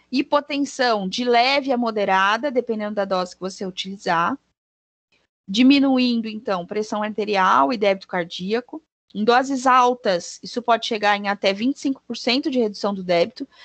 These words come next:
mas é dose extremamente alta, tá? As doses que a gente usa hoje em dia não reduz tanto assim. O que a gente nota é que o paciente tende a ficar com a pressão do limite inferior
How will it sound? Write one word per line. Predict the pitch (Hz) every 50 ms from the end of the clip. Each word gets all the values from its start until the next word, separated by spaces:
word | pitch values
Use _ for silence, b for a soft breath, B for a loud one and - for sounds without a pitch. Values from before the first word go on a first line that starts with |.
| B B B
mas | - 220 240
é | 302 285
dose | 277 277 294 330 302
extremamente | 302 - _ - 302 311 311 311 262 247 254 247 - - 208
alta, | 190 190 180 175 - _ - _ _ _ _
tá? | - 190 190 202
As | 220 226
doses | 226 214 233 247 247 -
que | - 285
a |
gente | 269 262 262 - 262
usa | 247 240 233 240
hoje | 233 220 214
em | 208
dia | 202 208 233 254 254
não | 240 226 233 247
reduz | 269 262 220 220 220 220 -
tanto | - 214 214 - 233
assim. | 233 - - 156 151 - _ _ _ _ _ B B B B B B _
O | 226
que | - 254
a | 254
gente | 269 285 294 - -
nota | 262 262 269 294 294 320
é | 285
que | - 269
o |
paciente | - 254 262 - 285 262 269 - -
tende | - 247 247 262 254 269
a | 262
ficar | - - - - 247 240
com | 240 -
a | 240
pressão | 233 - 240 262 254 - 247 226 208 190 165 - _ _ _ _ _ _ _ -
do | 208 240
limite | 247 262 262 240 254 285 311 311 - - - 269 240 214 - _ _ _ _ _ _ _ _
inferior | - 262 262 - - 240 233 226 240 220 208 220 254 285 466 - _